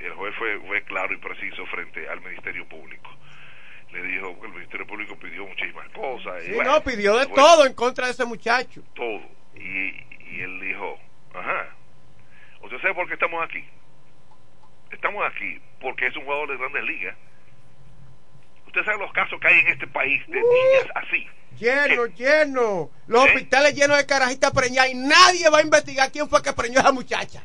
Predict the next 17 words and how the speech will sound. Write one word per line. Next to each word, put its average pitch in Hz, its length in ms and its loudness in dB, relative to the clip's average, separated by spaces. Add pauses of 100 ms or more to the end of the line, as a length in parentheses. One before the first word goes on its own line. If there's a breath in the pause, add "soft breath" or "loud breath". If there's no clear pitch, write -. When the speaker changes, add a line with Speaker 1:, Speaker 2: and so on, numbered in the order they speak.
(120)
Speaker 1:
Nadie - 160 8
Speaker 2:
Nadie. 392 240 8
Speaker 1:
dice 330 200 -2
nada. 403 140 -4
Así 381 140 -2
mismo 381 220 2
Speaker 2:
Nadie, 427 120 10
Speaker 1:
dijo 403 100 8
el 349 60 0
juez. 339 140 2
Speaker 2:
absolutamente. 254 880 2 (160)
Speaker 1:
"Estamos 247 440 4
aquí - 440 2 (240 soft breath)
porque 160 380 4
fue 185 180 2
Wander 220 340 4
Franco" 175 460 4